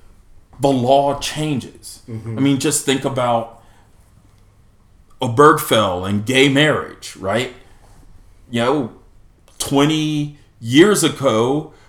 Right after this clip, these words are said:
Speaker 1: the court was upholding sodom, or bans on sodomy laws.
Speaker 2: Mm-hmm.
Speaker 1: But gay marriage is legal now,
Speaker 2: <laughs>
Speaker 1: right? And that battle continues on and on. But it makes the point.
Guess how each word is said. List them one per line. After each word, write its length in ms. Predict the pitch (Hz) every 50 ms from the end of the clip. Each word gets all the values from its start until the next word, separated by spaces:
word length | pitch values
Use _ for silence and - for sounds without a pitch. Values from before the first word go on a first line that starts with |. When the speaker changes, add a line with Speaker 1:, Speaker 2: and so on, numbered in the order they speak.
| - - - _ _ _ _ _ _ _ - _ - - - _ _ _ _ _ _ _ - - _ _ -
Speaker 1:
the 100 | 135 135
court 340 | - - - 165 247 240
was 200 | 156 143 - - -
upholding 640 | 233 233 - - - 190 247 277 294 233 214 170 151
sodom, 600 | - - 156 131 135 131 127 127 127 131 - - - _
or 280 | - 139 139 - - - - - - -
bans 500 | 120 156 180 208 208 208 196 190 175 147
on 140 | 156 147 147
sodomy 500 | - - 143 135 139 139 117 110 101 92
laws. 340 | 85 80 - - - - - 131 123 120 110
Speaker 2:
Mm-hmm. 320 | 98 117 113 110 110 113 120 117 -
Speaker 1:
But 340 | - 135 151 165 160 - - - - _ _ _ - - -
gay 200 | - 110 123 139
marriage 400 | 143 147 156 170 180 170 165 147
is 160 | 175 160 156
legal 360 | 202 214 214 165 165 131 104
now, 280 | 95 85 - - - - - - - _ -
Speaker 2:
<laughs> 140 | 123 117 - - - -
Speaker 1:
right? 440 | 101 107 104 98 110 131 - - - _ _ -
And 200 | 156 165 170 160
that 200 | 170 156 - 127
battle 320 | 151 151 156 170 175 170 165
continues 600 | - 165 160 151 - 170 165 165 165 165 160 151
on 240 | 151 135 135 139 143
and 100 | 147 180
on. 220 | 208 196 127 107 107
But 100 | 147 156
it 160 | 156 156 175
makes 240 | 180 185 175 - -
the 60 | 175 156
point. 340 | - - 220 190 - -